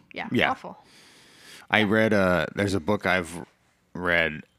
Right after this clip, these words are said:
Speaker 2: most of. I haven't finished it, but it's, it's like a anthology type. So it's a bunch of different stories, so you can jump around.
Speaker 1: Mm-hmm.
Speaker 2: Book actually wasn't what I thought it was gonna be, but anyways, it's called Empty the Pews. There is a story in there about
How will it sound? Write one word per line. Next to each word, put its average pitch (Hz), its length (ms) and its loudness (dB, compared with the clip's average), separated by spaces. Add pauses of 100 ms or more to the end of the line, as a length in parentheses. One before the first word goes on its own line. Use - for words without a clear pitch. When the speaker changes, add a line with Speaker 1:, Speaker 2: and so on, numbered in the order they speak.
(240)
Speaker 2:
most 95 440 -2
of. 76 280 -2
I 78 60 0
haven't 76 200 -6
finished 78 360 -8
it, 76 120 -8
but 82 120 -2
it's, - 260 -8 (160)
it's - 280 -14
like 78 200 -6
a 71 300 -8 (180)
anthology 78 680 -8
type. 90 300 -10
So 117 80 -4
it's 95 100 -8
a 95 40 -10
bunch 98 220 -8
of 85 60 -10
different 76 300 -10
stories, 78 420 -8
so - 140 -10
you 82 140 -6
can 80 180 -14
jump 80 200 -10
around. 76 440 -6 (280)
Speaker 1:
Mm-hmm. 196 320 -12 (520)
Speaker 2:
Book 156 200 2
actually 127 300 2
wasn't 90 260 0
what 85 120 -2
I 76 100 -4
thought 80 200 -4
it 80 40 -2
was 80 140 -8
gonna 82 160 -6
be, 87 120 -6
but 90 160 -4
anyways, 82 500 -8
it's - 180 -12
called 120 220 -2
Empty 95 260 -4
the 87 100 -6
Pews. 92 400 -6
There 90 220 0
is 87 100 -4
a 85 80 -6
story 87 400 -4
in 82 140 -4
there 78 260 -2
about 76 340 -2